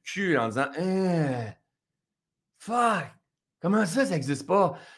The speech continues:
Il n'y a pas une pièce. Mettons, quand tu vas mourir, là, si on prend un scalpel puis on ouvre tout ton corps, on va trouver un cœur, on va trouver des poumons, on va trouver des intestins, hein, on va cou-, trouver des reins, mais on ne trouvera pas un ego.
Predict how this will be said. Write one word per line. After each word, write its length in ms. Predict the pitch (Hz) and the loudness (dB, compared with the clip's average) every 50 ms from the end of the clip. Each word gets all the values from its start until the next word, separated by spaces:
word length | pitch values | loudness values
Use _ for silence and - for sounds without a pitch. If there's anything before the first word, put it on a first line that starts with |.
| _ - | _ 0
Il 40 | 117 | 4
n'y 40 | 139 | 4
a 60 | 143 | 4
pas 180 | 139 226 233 220 | 6 6 6 6
une 160 | 180 147 - | 6 4 0
pièce. 320 | - 143 147 147 151 147 | 0 0 0 0 0 0
Mettons, 220 | 123 123 - 202 208 | -2 0 0 0 2
quand 120 | - 131 | 2 2
tu 100 | - 120 | 2 6
vas 100 | 120 117 | 6 6
mourir, 400 | 117 113 107 104 107 120 117 107 | 8 6 6 4 4 2 0 0
là, 100 | 98 95 | -2 -2
si 80 | - - | -2 0
on 100 | 135 117 | -2 0
prend 140 | - 160 | 0 0
un 80 | 156 139 | 0 0
scalpel 640 | - - - 110 104 104 87 - 127 120 110 101 95 | 0 0 -2 0 0 -2 0 2 2 2 2 0 -2
puis 80 | 107 | -2
on 140 | 107 104 104 | -2 -2 0
ouvre 260 | 107 113 113 113 110 | 0 0 -2 -2 -2
tout 100 | - 160 | -2 -4
ton 300 | 151 - - - 120 107 | -4 -2 -2 -2 -2 -2
corps, 260 | 104 - 127 113 107 101 | 0 2 2 2 4 4
on 80 | 120 | 4
va 80 | 143 156 | 4 4
trouver 220 | 160 - 147 185 | 2 2 2 4
un 100 | 185 156 | 4 4
cœur, 440 | - - 156 160 165 127 95 82 - - _ _ _ _ - - - - | 6 8 8 8 8 8 6 2 -4 -10 _ _ _ _ -20 -16 -8 -2
on 80 | 98 | 2
va 80 | 110 131 | 2 2
trouver 220 | 135 - 160 185 | 4 6 6 6
des 80 | 180 156 | 6 6
poumons, 420 | - - 117 147 147 120 95 - - _ _ - | 4 2 4 4 4 4 2 -2 -12 _ _ -6
on 60 | - 113 | -2 -2
va 80 | 123 | 0
trouver 200 | 120 120 139 170 | 0 2 4 4
des 180 | 170 156 131 143 | 6 6 6 6
intestins, 520 | 131 123 - 120 117 - - 160 131 87 - _ _ - | 4 4 4 2 0 0 -2 -2 -2 -4 -6 _ _ -2
hein, 120 | - 123 139 | 2 4 6
on 20 | |
va 100 | 131 131 | 6 4
cou-, 160 | 131 - - - | 2 0 -10 -12
trouver 220 | - 135 139 165 | -4 0 2 4
des 200 | 165 147 127 120 | 4 4 4 4
reins, 160 | 113 143 139 - - | 2 0 0 -2 0
mais 80 | 120 135 | 0 2
on 60 | 143 | 2
ne 40 | 139 | 2
trouvera 380 | 143 156 170 147 135 165 165 | 2 2 2 4 6 6 6
pas 180 | 165 170 170 165 | 8 8 8 8
un 60 | 151 | 8
ego. 340 | 127 117 101 98 104 87 - | 6 4 0 -2 -4 -6 -6